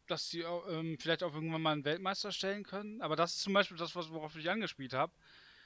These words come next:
Ne, wenn du überlegst, in Spanien, in Deutschland, in Holland, die Talente gehen mit dreizehn ins Internat und werden dann da schon auf Fußball gedrillt. Übrigens auch eine ekelhafte Entwicklung.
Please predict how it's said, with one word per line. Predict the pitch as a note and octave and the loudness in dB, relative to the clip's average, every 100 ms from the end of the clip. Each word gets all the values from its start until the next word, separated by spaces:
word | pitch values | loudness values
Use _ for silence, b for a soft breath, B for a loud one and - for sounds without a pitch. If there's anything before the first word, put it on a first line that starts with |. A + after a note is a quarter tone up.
| B B _ - | B B _ -2
Ne, | E3 | 2
wenn | F3 | 2
du | E3+ | 4
überlegst, | E3 E3 E3+ - _ - | 4 4 0 -4 _ -6
in | F3+ E3+ | -2 0
Spanien, | - D#3 D#3 C#3 | 4 6 6 4
in | B2+ E3 | -2 0
Deutschland, | D#3 D#3 - B2+ | 4 4 2 -4
in | C#3 | -2
Holland, | C#3 D#3 C#3 G#2+ _ b b b | 0 2 0 -2 _ b b b
die | C#3 | -10
Talente | - D#3 F3 G3 G#3+ | -2 2 2 0 -6
gehen | E3+ F#3 F3+ | -2 -2 0
mit | F3 _ _ | -4 _ _
dreizehn | - D3+ F#3+ - F#3+ G3 | 4 6 6 4 -4 -4
ins | F#3 E3 | -4 -4
Internat | G#3+ E3 D#3 D3+ D#3+ F#3+ - - b b b - | -4 0 2 4 4 4 -4 -14 b b b -6
und | E3 D3+ | -2 6
werden | E3 E3+ | 8 8
dann | E3 E3 | 4 4
da | D#3+ | 4
schon | D3+ E3 D#3+ D#3 | 4 0 -4 -4
auf | D3 - - _ - | -6 -8 -20 _ -14
Fußball | F3+ - C#3+ C3 | -10 -2 0 2
gedrillt. | B2+ - B2+ C#3+ G3+ - - _ | 0 0 0 0 -4 -10 -16 _
Übrigens | C#3+ C#3+ | -6 -4
auch | D3 D#3 - | -2 -2 -4
eine | C3+ B2 | -10 -8
ekelhafte | D#3 D3 C3+ B2+ - | -10 -6 -2 -2 -4
Entwicklung. | B2+ C3 - C#3 E3 | -6 -6 -6 -8 -8